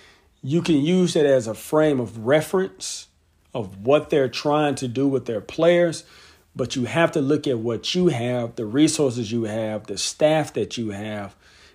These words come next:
and then be able to say, "Okay, I don't have six coaches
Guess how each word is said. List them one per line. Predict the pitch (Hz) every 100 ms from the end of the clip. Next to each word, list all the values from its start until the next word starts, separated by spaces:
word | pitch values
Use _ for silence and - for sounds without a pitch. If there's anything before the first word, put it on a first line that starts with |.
| _
and | - 117 110
then | 143 160 147
be | 131 131
able | 127 117
to | 110
say, | - 113
"Okay, | 113 120 120 92 - _ _ _ _ _ _
I | 127
don't | 143 147
have | 131 147 147 135 123 - _
six | - - - 156 -
coaches | - 135 139 127 110 98 - -